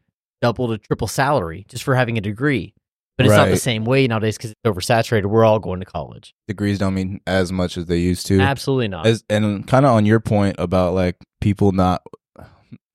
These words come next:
Speaker 2: not necessarily wanting a nine-to-five, but viewing it as not as bad as working out in the elements, say, like, a construction job or something like that.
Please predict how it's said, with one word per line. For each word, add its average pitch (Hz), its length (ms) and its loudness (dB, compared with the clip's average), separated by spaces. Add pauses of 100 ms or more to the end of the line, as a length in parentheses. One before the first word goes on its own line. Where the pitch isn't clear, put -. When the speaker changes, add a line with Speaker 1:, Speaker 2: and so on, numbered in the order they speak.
(160)
Speaker 2:
not 110 180 -4
necessarily 104 560 0
wanting 110 440 2
a 107 80 -4
nine-to-five, 113 840 2
but 92 340 0
viewing 104 680 -2
it 95 280 -4
as 90 680 -4
not 87 420 -4
as 82 300 -10
bad 90 640 2
as 104 200 -2
working 107 400 0
out 113 260 0
in 113 120 0
the 113 100 4
elements, 117 420 2
say, 90 160 0
like, 87 160 -4
a 90 60 -12
construction 92 640 -8
job 90 380 0
or 87 40 -6
something 95 240 -8
like 87 180 -6
that. 101 260 0